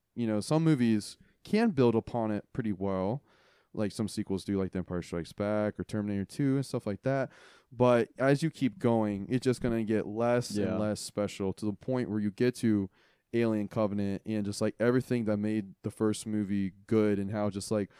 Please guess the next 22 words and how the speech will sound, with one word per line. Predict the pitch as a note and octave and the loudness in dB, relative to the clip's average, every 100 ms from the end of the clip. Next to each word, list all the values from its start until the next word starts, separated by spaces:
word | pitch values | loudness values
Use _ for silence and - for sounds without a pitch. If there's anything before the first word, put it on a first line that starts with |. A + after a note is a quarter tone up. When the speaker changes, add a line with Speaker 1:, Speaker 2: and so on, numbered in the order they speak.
| - - | -20 -12
Speaker 1:
slow | - A2+ A#2+ B2 B2 B2 | -6 0 4 6 8 6
and | A#2 | 4
methodical | A2 - A2+ A2+ A#2 - A#2+ A2 A2 | 0 0 2 2 2 2 4 6 4
and | G#2+ G2+ | 2 -2
just | G2+ - - | -6 -8 -16
creepy | - B2+ B2 A#2 A2 | -6 -2 -2 0 2
it | G#2 | 2
is. | G#2 G2 | 0 0
Speaker 2:
Mm-hmm. | |
Speaker 1:
Everything's | B2 B2+ B2 F#2+ | 2 2 0 -4
just | - | -4
instantly, | D3 C3+ A#2+ G#2 G2 | 0 0 0 -2 -2
you | G2+ | -2
know, | A2 | 0
you | A2+ B2 | 0 4
get | C#3+ | 4
a | A#2 | 2
face | D3 C3+ | -2 -6
hugger | D3 C#3 | -6 -4
on | C3+ | -4
your | C3 | -2
face, | - C#3 B2+ | 2 2 0